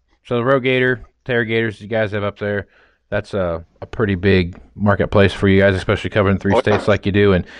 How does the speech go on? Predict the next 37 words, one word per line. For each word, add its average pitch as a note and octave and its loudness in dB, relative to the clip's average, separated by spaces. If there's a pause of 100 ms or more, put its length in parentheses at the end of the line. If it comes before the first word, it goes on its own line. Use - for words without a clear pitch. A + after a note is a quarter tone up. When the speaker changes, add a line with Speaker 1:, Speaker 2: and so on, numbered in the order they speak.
(160)
Speaker 1:
and F#2+ 2
as F2+ 0
dynamic G2+ 2
as, F#2 0
as F#2 -4
each G2+ -6
one G2 -2
of F2+ -4
those F2+ -2
states G2 -2
are F2+ 2
from, F2 -10
from F2+ -10
agriculture, F2+ -4
one F#2 -4
state's - -4
not F2+ -2
the - -20
same F#2 -4
compared F2 -6
to - -20
the F2 0
other. D#2+ 0
So E2+ -2 (720)
how's A#2+ 0
that A#2+ 2
marketplace A2 -4
shaping G#2+ -4
up - 0
for G#2+ -2
you, F#2+ -2
and F#2+ -4
what's G2 -6
that G2 -2
looking F2+ -10
like F2 -14
now? E2 -14